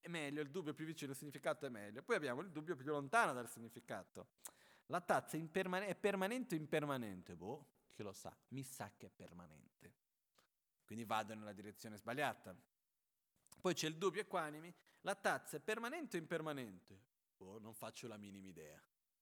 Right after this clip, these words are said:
Non vado né su uno né sull'altro. Ok? Quindi rimano, rimango effettivamente in un modo in mezzo. Ok? Sono i dubbi che sono più da una parte,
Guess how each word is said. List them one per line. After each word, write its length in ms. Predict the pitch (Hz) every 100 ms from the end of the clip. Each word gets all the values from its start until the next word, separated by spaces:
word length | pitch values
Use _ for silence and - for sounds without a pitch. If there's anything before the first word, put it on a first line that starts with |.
| _ _ _ _ _ _
Non 180 | 120 143
vado 300 | 151 131 123
né 100 | 165
su 240 | 160 -
uno 300 | 180 220 226 208
né 120 | 151
sull'altro. 840 | 127 - 131 110 104 - 120 127 - _ _ _ -
Ok? 420 | 107 - 151 127 - _ _
Quindi 260 | 147 143 143
rimano, 540 | 175 170 139 131 131
rimango 480 | 139 151 143 127 135
effettivamente 1040 | 165 147 156 139 175 180 127 123 143 143 - _ _ _ _ _ _
in 120 | - 127
un 80 |
modo 340 | 123 110 107 120
in 160 | 135 139
mezzo. 560 | 135 104 90 113 107 - _ _ _ _ _ _
Ok? 280 | 113 127 131 _ _ _ _ _
Sono 240 | - 151
i 100 | 156
dubbi 360 | 143 175 127 127
che 120 | 131
sono 220 | 131 131
più 160 | 127 151
da 120 | 139
una 120 | 147
parte, 680 | 156 208 185 143 - 165 165